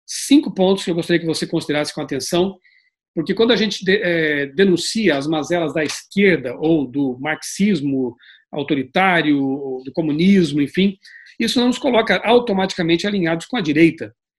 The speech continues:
Eu insisto sempre naquilo que eu já disse em algumas palestras, né? Eu não sou de direita nem de esquerda, eu sou do alto, eu sou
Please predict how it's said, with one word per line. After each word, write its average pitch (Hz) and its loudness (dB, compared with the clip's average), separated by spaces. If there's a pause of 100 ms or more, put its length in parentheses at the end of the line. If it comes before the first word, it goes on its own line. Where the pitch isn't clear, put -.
(360)
Eu 196 2
insisto 208 0
sempre 190 -2
naquilo 196 -2
que 185 -8
eu 180 0
já 175 0
disse 170 -4
em 170 -2
algumas 170 -2
palestras, 156 -2
né? 139 -6 (520)
Eu 180 0
não 180 2
sou 170 -4
de 143 -10
direita 202 0 (180)
nem 185 2
de 143 -2
esquerda, 160 0
eu 151 -4
sou 160 -6
do 247 0
alto, 151 -2
eu 120 -18
sou 160 -2